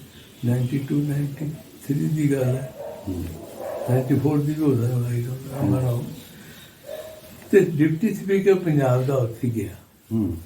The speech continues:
Speaker 1: ਆਪਣੀ ਫੈਮਿਲੀ ਦੇ ਨਾਲ।
Speaker 2: ਹੂੰ।
Speaker 1: ਤੇ ਅਸੀਂ already ਪਹਿਲੇ ਹੀ ਅਸੀਂ ਪ੍ਰੋਗਰਾਮ ਬਣਾਇਆ ਵਾ ਦਾ।
Speaker 2: ਹੂੰ।
Speaker 1: ਜਦੋਂ ਆਇਆ ਤਾਂ ਸਾਨੂੰ ਬੜਾ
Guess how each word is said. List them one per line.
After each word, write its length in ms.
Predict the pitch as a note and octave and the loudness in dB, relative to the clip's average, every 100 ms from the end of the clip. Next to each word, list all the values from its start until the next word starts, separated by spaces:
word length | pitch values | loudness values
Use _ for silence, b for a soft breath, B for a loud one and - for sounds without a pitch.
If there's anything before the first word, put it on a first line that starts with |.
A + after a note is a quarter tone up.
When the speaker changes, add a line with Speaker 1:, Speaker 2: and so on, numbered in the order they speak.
| - - - | -18 -18 -4
Speaker 1:
ਆਪਣੀ 300 | A#2 C3 B2 | 0 2 2
ਫੈਮਿਲੀ 420 | C#3 C3+ C3 A#2+ | 0 0 2 0
ਦੇ 140 | G#2 | 0
ਨਾਲ। 360 | G2+ F#2 D#2+ - - - - | -4 -6 -8 -10 -16 -16 -2
Speaker 2:
ਹੂੰ। 240 | G2+ E2+ D#2 - - - - D#2+ | 0 0 -4 -10 -12 -10 -4 -2
Speaker 1:
ਤੇ 60 | |
ਅਸੀਂ 580 | D#2+ - B2 - G3 F#3 | 0 0 2 4 4 2
already 760 | F3+ - C3 C#3+ D#3 D#3+ E3 D#3+ | 0 -2 2 4 6 6 4 4
ਪਹਿਲੇ 260 | D3 D#3 | 2 4
ਹੀ 340 | D#3+ D#3 E3 D3 | 4 4 2 0
ਅਸੀਂ 360 | D3 D#3 D#3+ D#3+ - - - - | -2 -4 -4 -6 -8 -16 -18 -2
ਪ੍ਰੋਗਰਾਮ 480 | C3+ C#3 C#3 D3 D3 | 4 6 6 4 2
ਬਣਾਇਆ 380 | D3 C3 C#3+ D3 | 0 0 2 2
ਵਾ 140 | C3+ | 2
ਦਾ। 300 | B2+ B2+ - - - | 0 -2 -6 -14 -8
Speaker 2:
ਹੂੰ। 180 | G#2+ F#2+ C3+ | -6 -2 2
Speaker 1:
ਜਦੋਂ 380 | C#3 E3 D#3+ | 4 4 4
ਆਇਆ 280 | D3 D#3 D#3 | 4 4 2
ਤਾਂ 80 | C#3+ | 0
ਸਾਨੂੰ 260 | C3 C3+ A#2+ | 0 0 0
ਬੜਾ 280 | A2 A2 | 0 -2